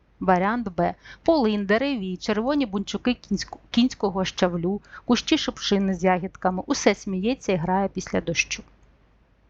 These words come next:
Варіант В. Тиша, мова Бога,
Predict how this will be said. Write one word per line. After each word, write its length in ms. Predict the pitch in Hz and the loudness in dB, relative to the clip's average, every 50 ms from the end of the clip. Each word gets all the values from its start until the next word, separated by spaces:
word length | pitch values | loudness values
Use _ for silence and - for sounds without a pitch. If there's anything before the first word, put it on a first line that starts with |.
| _ _ - - - - - | _ _ -20 -18 -18 -14 2
Варіант 480 | - 233 254 254 269 269 269 254 - - | 4 6 6 6 4 2 -2 -4 -6 -10
В. 220 | 180 170 175 - - - _ _ _ _ | -10 -10 -10 -10 -12 -16 _ _ _ _
Тиша, 400 | - 302 349 - - - 170 190 - _ - | 4 4 4 2 -2 -4 -6 -6 -8 _ -2
мова 300 | 208 240 247 240 240 226 | 0 2 2 2 2 0
Бога, 420 | 190 180 180 180 135 135 175 185 | -2 -4 -6 -6 -6 -6 -10 -12